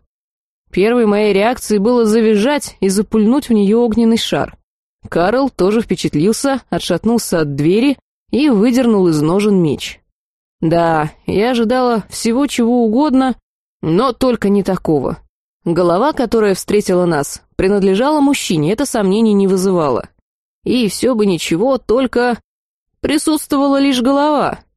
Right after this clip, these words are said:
тело к ней не прилагалось. Вопреки всем законам природы и мироздания, она парила в воздухе сама по себе.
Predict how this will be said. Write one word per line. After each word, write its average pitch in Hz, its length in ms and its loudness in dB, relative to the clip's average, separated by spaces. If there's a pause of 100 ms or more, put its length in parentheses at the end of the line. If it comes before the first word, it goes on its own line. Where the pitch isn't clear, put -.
тело 277 340 0
к - 100 -4
ней 233 160 2
не 226 120 2
прилагалось. 202 800 -2 (240)
Вопреки 175 460 0
всем 214 260 0
законам 185 440 0
природы 185 380 0
и 170 40 2
мироздания, 180 800 0 (260)
она 247 300 0
парила 240 360 0
в 190 80 2
воздухе 220 440 0
сама 180 340 -2
по - 120 -2
себе. 147 440 -2